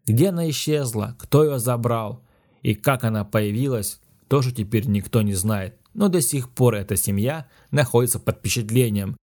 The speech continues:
ведь эта игрушка действительно исполняла желания, причем даже такие, которые не стали они озвучивать,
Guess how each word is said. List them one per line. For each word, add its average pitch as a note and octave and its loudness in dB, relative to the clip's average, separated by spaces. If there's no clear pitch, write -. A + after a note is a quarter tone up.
ведь A2+ 2
эта A2+ 2
игрушка D3 0
действительно C#3 0
исполняла A2 -2
желания, G#2 -4
причем G#2 -2
даже G2+ -2
такие, A#2 0
которые B2+ 0
не B2+ 2
стали G#2 0
они G2 -2
озвучивать, G2+ -2